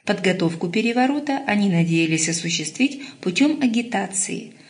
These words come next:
направленной на возбуждение народа к бунтам и стачкам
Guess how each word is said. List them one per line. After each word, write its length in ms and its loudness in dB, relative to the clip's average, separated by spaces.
направленной 840 4
на 120 2
возбуждение 840 2
народа 640 -2
к 60 -10
бунтам 520 0
и 260 -2
стачкам 640 -4